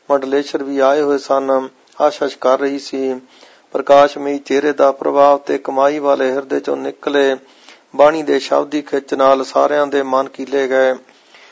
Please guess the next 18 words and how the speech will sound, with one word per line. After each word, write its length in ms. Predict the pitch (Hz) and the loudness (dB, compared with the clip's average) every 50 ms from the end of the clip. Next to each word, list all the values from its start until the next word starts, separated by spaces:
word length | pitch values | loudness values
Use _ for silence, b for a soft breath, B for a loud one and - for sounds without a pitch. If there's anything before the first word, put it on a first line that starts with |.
| b b _ | b b _
ਉਸ 140 | 165 151 - | -4 -4 -2
ਤੋਂ 220 | - - 147 143 131 | 0 2 2 4 6
ਬਾਅਦ 300 | 135 139 143 151 151 143 | 6 6 6 6 4 4
ਹੋਰ 300 | 131 139 147 156 165 147 | 2 2 2 2 2 2
ਵੀ 140 | 151 147 | 0 -2
ਮਹਾਂਪੁਰਸ਼ 640 | 139 135 131 135 139 143 143 - 143 131 - - 139 | -2 -2 -2 -2 -2 -2 -2 -2 -4 -4 -2 -6 -6
ਬੋਲੇ, 480 | 127 131 135 131 131 135 131 131 131 127 - b b b b b b b _ _ - | -2 -2 -2 0 2 2 2 2 2 -2 -6 b b b b b b b _ _ 6
ਪਰ 200 | 151 147 143 135 | 6 6 6 6
ਸਭਨਾਂ 440 | - 143 139 139 156 151 151 147 | 2 0 0 0 2 2 2 2
ਨੇ 200 | 143 143 143 139 | 0 0 -2 -2
ਹਜ਼ੂਰ 440 | 131 131 135 131 139 143 151 156 143 | -2 -4 -4 -4 -4 -4 -4 -6 -6
ਦੇ 300 | 135 131 139 139 139 135 | -2 0 2 2 2 2
ਬਚਨਾਂ 580 | 131 117 127 131 - - 160 151 147 143 139 135 | 0 0 -2 -4 -2 -2 0 2 4 4 4 2
ਦੇ 360 | 135 131 143 143 139 139 131 | -2 -2 0 0 2 2 0
ਸ਼ਰਧਾ 460 | 127 - 143 135 139 135 - 147 147 | 0 0 -2 -2 0 2 2 2 2
ਦੇ 140 | 143 147 139 | 4 0 -2
ਫੁੱਲ 300 | 139 - 143 143 143 143 | -2 -2 -4 -4 -4 -6
ਚਾੜਦਿਆਂ 680 | - - 143 135 135 135 135 147 147 143 143 139 135 | -2 0 2 2 2 2 0 -2 0 2 2 2 2